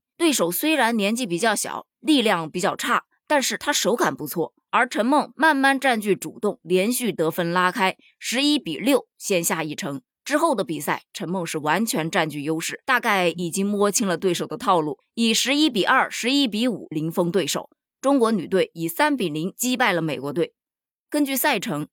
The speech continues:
明天中国女队将迎战小组赛最后一个对手马来西亚队。再说说男团，晚上七点开始的男团小组赛，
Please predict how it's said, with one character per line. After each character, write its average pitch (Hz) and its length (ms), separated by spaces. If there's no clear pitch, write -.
明 214 240
天 277 320
中 285 180
国 226 100
女 202 160
队 185 200
将 190 200
迎 165 220
战 190 180
小 208 280
组 190 120
赛 185 220
最 294 180
后 208 160
一 151 120
个 160 100
对 170 160
手 151 220
马 170 220
来 151 120
西 175 200
亚 247 180
队。 160 220
再 254 120
说 262 140
说 254 140
男 190 240
团， 139 260
晚 214 160
上 262 160
七 320 200
点 208 220
开 - 160
始 180 140
的 170 100
男 165 220
团 185 160
小 165 160
组 143 100
赛， 151 240